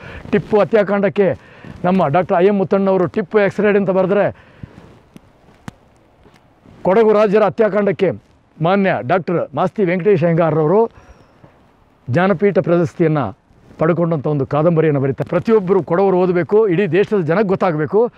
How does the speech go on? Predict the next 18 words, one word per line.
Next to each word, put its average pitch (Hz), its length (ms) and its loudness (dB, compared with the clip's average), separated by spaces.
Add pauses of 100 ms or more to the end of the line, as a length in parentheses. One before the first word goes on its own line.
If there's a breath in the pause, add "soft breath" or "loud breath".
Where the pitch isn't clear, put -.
ಆ 160 100 0
ಕ್ರೌರ್ಯ, 180 400 0 (380 soft breath)
ಕ್ರೌರ್ಯದ 180 320 2
ಅನಾವರಣ 180 380 0
ಮಾಡಿದ್ದಾರೆ. 143 360 0
ಎಂ 170 140 2
ಎಸ್ 170 100 0
ಸತ್ಯವೂರವರು 165 540 0
ಅದನ್ನ 143 180 -2 (1400 loud breath)
ನಿರಂಕುಶ್ 175 400 2
ಮತ್ತು 175 240 -4
ಅಂತಿಮ 170 320 0
ರಾಜ 160 220 0
ಅಂತ 156 260 -6
ಹೇಳ್ತಕ್ಕಂಥ, 139 380 -2 (600 loud breath)
ಆ, 123 360 -2 (180)
ಇದನ್ನ 165 240 0
ಯಾವುದು 143 480 0